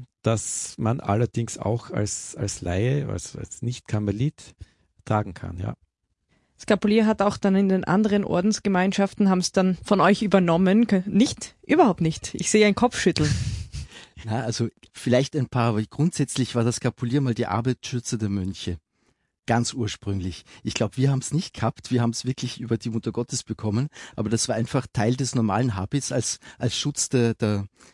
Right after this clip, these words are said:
Speaker 3: des eigentlichen Gewandes, wenn man gearbeitet hat. Und das war, ist halt dann dabei geblieben und wurde dann ein Teil des Ordenshabits. Aber es war eigentlich mal ein, ein, ein Schutz, Schutzelement beim Habit.
Speaker 2: Aber ohne die geistige Dimension, die ein
Speaker 3: Zunächst
Speaker 2: Skapul-
Speaker 3: mal was ganz praktisch, ne?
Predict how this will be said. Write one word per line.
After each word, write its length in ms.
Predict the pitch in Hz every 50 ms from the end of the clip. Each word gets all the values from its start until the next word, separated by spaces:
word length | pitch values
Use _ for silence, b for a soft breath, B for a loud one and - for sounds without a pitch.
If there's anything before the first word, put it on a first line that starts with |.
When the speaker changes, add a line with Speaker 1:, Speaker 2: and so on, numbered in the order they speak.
| b b
Speaker 3:
des 140 | - 107 -
eigentlichen 560 | 127 120 120 127 123 117 120 120 113 - 139
Gewandes, 580 | 113 123 113 - 98 107 120 120 120 - - 120
wenn 120 | 120 117
man 120 | 117 113 104
gearbeitet 640 | 120 110 85 92 98 - 104 90 - 107 - -
hat. 240 | 98 87 - - - b b b b b b b b b -
Und 180 | - 110 -
das 220 | 131 117 - - -
war, 140 | 120 120
ist 140 | - 135 -
halt 200 | 147 135 120 -
dann 80 | 131 117
dabei 300 | 117 113 - 107 95 107
geblieben 400 | 113 135 120 - 127 135 123 135
und 180 | 123 - -
wurde 220 | 127 123 120 135 127
dann 160 | - 120 101
ein 140 | 90 110 -
Teil 220 | - 110 104 113
des 220 | 113 120 - - -
Ordenshabits. 840 | 101 113 113 113 110 - - - - - - 95 87 - - - B B B B
Aber 100 | - 117
es 120 | 110 -
war 80 | 127 -
eigentlich 220 | 113 120 123 -
mal 160 | 147 131 123 120
ein, 220 | 98 104 113 -
ein, 180 | - 117 113 110 -
ein 140 | - 117 107
Schutz, 480 | - - 156 131 - - - - - - b b b b
Schutzelement 800 | - - 147 127 - - 117 120 110 101 98 98 98 - -
beim 200 | - 98 92 92
Habit. 400 | 92 85 - 90 - - - - _ _ _
Speaker 2:
Aber 260 | - 202 190 208 - -
ohne 260 | 190 214 233 233 226
die 140 | 196 208 180
geistige 520 | 185 180 180 196 - - - 190 190 202
Dimension, 640 | 185 202 196 196 185 190 175 156 175 170 180 185 185
die 80 | 185
ein 100 | 175 147
Speaker 3:
Zunächst 220 | 143 135 - - 165
Speaker 2:
Skapul- 140 | - 160 160
Speaker 3:
mal 60 | 151
was 180 | 107 107 -
ganz 180 | 90 - 160 -
praktisch, 560 | - - 101 95 - - - 101 90 - -
ne? 180 | 113 131 170